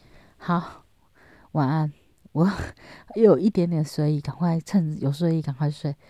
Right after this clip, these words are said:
不然等一下又开始数羊，数到天亮了吼。<laughs> 晚安，下次见，我是女王。祝大家身体健康，可以睡饱吃好，嗯，有个工作不用为钱担心，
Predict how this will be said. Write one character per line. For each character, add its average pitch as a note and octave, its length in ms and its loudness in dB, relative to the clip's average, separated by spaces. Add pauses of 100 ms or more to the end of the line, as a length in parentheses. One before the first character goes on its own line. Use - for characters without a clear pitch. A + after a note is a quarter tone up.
(240)
不 F3 100 -2
然 E3+ 80 0
等 D3+ 100 0
一 D3+ 40 0
下 E3+ 160 0
又 D#3 120 -2
开 D3+ 160 -4
始 D3 160 -8
数 D3 240 -6
羊， C#3 160 -2
数 D3 140 -2
到 C#3+ 140 0
天 C#3 340 -2
亮 C#3+ 260 -2
了 C3 80 -8
吼。 C3+ 160 -8 (340)
<laughs> - 540 -12 (720)
晚 F#3 160 -2
安， C#4 760 6
下 C4+ 200 -8
次 - 180 -14
见， B3 500 2
我 G#3 80 0
是 A3+ 160 -2
女 G3+ 200 2
王。 D3+ 720 -6 (400)
祝 E3 140 -4
大 D#3 180 -4
家 C#3+ 240 -6
身 D#3 180 -4
体 D3 160 -6
健 C#3+ 240 -4
康， C#3+ 440 -2 (280)
可 - 80 -10
以 D3 60 -4
睡 E3+ 320 0
饱 C#3 260 -8
吃 F#3+ 300 -2
好， F3 600 0 (180)
嗯， C#3+ 300 -6
有 C3 160 -8
个 C#3 200 -6 (460)
工 D#3+ 240 -4
作 E3+ 180 -2
不 D#3 120 -4
用 E3 100 0
为 G3 100 4
钱 F#3+ 200 -4
担 A#3 200 2
心， C#4+ 480 0